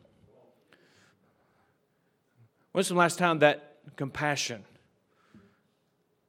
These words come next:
A-, as a, as a pastor, it's my, that, that's, that's the thing that will, otherwise y'all are awfully hard to get along with. I just, I just might, I just might throw that out there.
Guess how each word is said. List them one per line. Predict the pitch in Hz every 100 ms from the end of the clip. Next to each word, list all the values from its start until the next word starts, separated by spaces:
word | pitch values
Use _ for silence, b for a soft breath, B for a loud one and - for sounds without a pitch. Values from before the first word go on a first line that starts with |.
| -
A-, | 170 160
as | 143
a, | 151
as | 151
a | 143
pastor, | 151 180 170 131 127
it's | 135
my, | 135 - 127
that, | 135 127
that's, | 147 - - -
that's | 143 143
the | 139
thing | 131 160 160 135 123
that | 120 123
will, | 123 120 113 - b b b b b b _ _ _ _ -
otherwise | 220 175 135 185
y'all |
are | 170
awfully | 143 131 120
hard | 127 117
to |
get | 113
along | 104 117 113
with. | 110 107
I | 131
just, | 131 135
I | 131
just | 117
might, | 127 120 -
I | 120
just | 120
might | 123
throw | 127 117
that | 117
out | 113 110
there. | 110 110